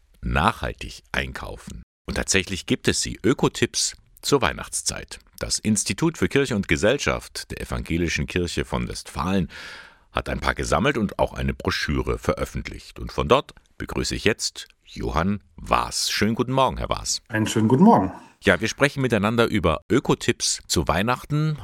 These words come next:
Speaker 1: Weihnachten, da denken ja ganz viele erst einmal an den Weihnachtsbaum. Bei über achtzig Prozent der Haushalte ist er ja zu finden.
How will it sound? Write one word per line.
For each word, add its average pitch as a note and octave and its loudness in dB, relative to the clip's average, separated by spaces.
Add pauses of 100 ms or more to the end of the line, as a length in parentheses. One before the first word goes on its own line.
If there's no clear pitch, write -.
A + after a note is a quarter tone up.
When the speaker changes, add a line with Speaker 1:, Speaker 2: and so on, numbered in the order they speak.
Speaker 1:
Weihnachten, - -2
da D#2 2
denken D#2+ -2
ja C#2+ 2
ganz D2 -2
viele F2+ 0
erst - -2
einmal C#2+ 0
an C2 -4
den A#1+ -4
Weihnachtsbaum. D#2 0
Bei - -4
über E2+ 0
achtzig - -4
Prozent D#2 0
der C#2 0
Haushalte D2 -2
ist - -4
er C2+ 0
ja B1 -2
zu - -6
finden. F#2 -2